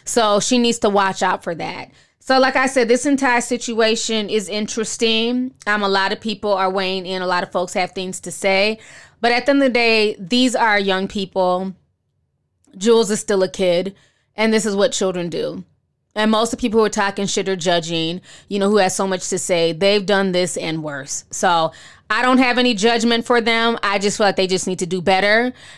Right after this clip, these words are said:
You know, they've broken up, go your separate ways. And Jules, learn to keep your mouth shut. A real gentleman does not kiss and tell. A real gentleman does not share clips with their friends to prove that they smashed somebody.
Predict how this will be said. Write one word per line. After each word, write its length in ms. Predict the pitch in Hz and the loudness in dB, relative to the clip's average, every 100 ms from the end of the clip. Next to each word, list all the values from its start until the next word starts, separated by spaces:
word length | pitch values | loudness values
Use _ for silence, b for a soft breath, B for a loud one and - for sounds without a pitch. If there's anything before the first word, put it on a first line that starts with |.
| B | B
You 160 | 196 | 0
know, 180 | 202 185 | 2 2
they've 220 | 180 180 | 2 0
broken 360 | 165 214 226 254 | 2 2 4 2
up, 260 | 240 240 | 4 2
go 120 | 208 214 | 2 2
your 160 | 226 | 2
separate 380 | 233 240 240 226 | 2 0 2 2
ways. 560 | 220 214 214 214 240 - b | 4 2 2 0 -4 -10 b
And 260 | 233 233 226 | -2 0 2
Jules, 320 | 233 240 226 | 4 4 4
learn 220 | 226 240 | 4 2
to 80 | 240 | 0
keep 220 | 247 226 | -4 -4
your 100 | 208 | -2
mouth 240 | 202 180 170 | 0 0 -2
shut. 380 | - 151 139 _ | -6 -8 -12 _
A 120 | - 196 | -4 0
real 220 | 214 233 | 4 2
gentleman 560 | 208 220 220 214 208 | 2 0 2 2 0
does 240 | 202 196 190 | 2 2 2
not 220 | 190 196 | -4 -4
kiss 260 | - 190 - | -2 -2 -2
and 160 | 175 | -8
tell. 400 | - 160 160 - b b b | -6 -6 -6 -8 b b b
A 120 | 180 | -4
real 200 | 185 202 | 0 2
gentleman 460 | 226 226 226 220 220 | 2 2 2 2 0
does 180 | 196 180 | 0 0
not 220 | 196 190 | -2 -2
share 420 | - 220 208 202 | -2 0 2 2
clips 520 | 190 - 247 190 - - B B | -2 0 2 2 0 -12 B B
with 180 | 202 202 | 0 2
their 160 | 196 | 0
friends 440 | 185 226 214 202 - | 0 0 0 0 -2
to 120 | 185 | -6
prove 240 | - 196 | -4 -2
that 140 | 175 170 | -2 -4
they 140 | 175 | -4
smashed 460 | - 208 196 202 - | -2 -2 -2 -2 -6
somebody. 680 | 190 160 147 139 - 135 | -8 -6 -6 -6 -10 -12